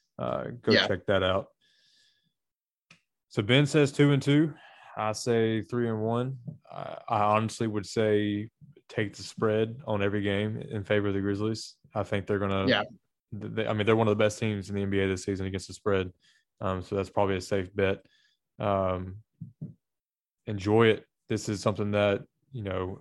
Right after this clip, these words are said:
Speaker 1: other teams have been dying for, for decades, and we've only missed four seasons, uh, of, of playoff basketball, and we have a fun team. So until next week, enjoy your, your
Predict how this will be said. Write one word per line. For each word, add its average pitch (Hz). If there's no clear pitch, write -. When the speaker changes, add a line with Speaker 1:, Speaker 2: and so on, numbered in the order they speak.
Speaker 1:
other 110
teams 113
have 107
been 101
dying 104
for, 113
for 104
decades, 101
and 95
we've 101
only 101
missed 98
four 104
seasons, 98
uh, 113
of, 98
of 110
playoff 98
basketball, 101
and 104
we 101
have 101
a 95
fun 101
team. 98
So 98
until 131
next 127
week, 135
enjoy 113
your, 117
your 107